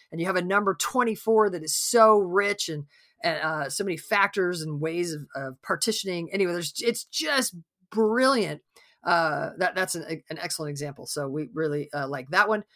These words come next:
Also, um, her exploring parks and playgrounds is another one that has some fantastic,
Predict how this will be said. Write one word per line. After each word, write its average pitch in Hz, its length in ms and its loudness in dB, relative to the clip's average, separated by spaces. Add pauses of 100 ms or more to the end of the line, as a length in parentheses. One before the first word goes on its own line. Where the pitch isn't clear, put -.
(180)
Also, 208 480 4
um, 160 160 0
her 160 160 0
exploring 196 640 -2 (200)
parks 175 280 -2
and 135 100 -12
playgrounds 190 640 -2
is 156 140 -8
another 170 280 -4
one 165 200 -4
that 151 100 -8
has 151 180 -8
some 143 120 -10
fantastic, 156 640 -6